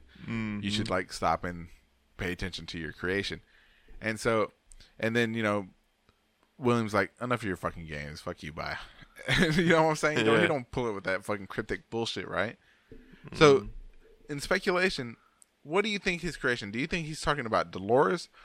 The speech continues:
Speaker 1: or do you think he's talking about the Westworld Park as a whole?
Speaker 2: No, he's talking about, uh, Delos.
Speaker 1: Delos? You think he's talking about Delos?
Speaker 2: Yeah, because he, he told him, he said,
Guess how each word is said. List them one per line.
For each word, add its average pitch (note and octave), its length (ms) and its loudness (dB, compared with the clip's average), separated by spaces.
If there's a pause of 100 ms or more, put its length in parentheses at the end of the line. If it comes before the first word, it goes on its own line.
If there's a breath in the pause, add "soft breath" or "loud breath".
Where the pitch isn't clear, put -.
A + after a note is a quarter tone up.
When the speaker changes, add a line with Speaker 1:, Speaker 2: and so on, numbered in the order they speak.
(140 soft breath)
Speaker 1:
or C3 100 -4
do C3+ 60 -2
you D3 80 -2
think D#3 160 -6
he's C#3+ 180 -8
talking B2+ 200 -6
about A2+ 320 2 (400)
the A#2+ 140 0
Westworld B2 480 2
Park A#2+ 320 2
as G#2+ 180 0
a F#2+ 60 -4
whole? F2+ 380 -2 (680 soft breath)
Speaker 2:
No, C#3 160 8
he's B2 180 4
talking C#3+ 320 0
about, A2 320 6
uh, G#2+ 100 4
Delos. - 600 0 (640)
Speaker 1:
Delos? C#3+ 420 8
You E3+ 100 2
think D#3+ 200 -2
he's C#3 100 -4
talking C#3 220 -2
about A#2 240 0
Delos? C3+ 520 2
Speaker 2:
Yeah, C#3 240 8
because A2+ 340 -2
he, C3+ 140 -2
he B2 200 -8
told C3+ 300 4
him, A2+ 180 0 (640 soft breath)
he B2+ 140 0
said, A#2 340 4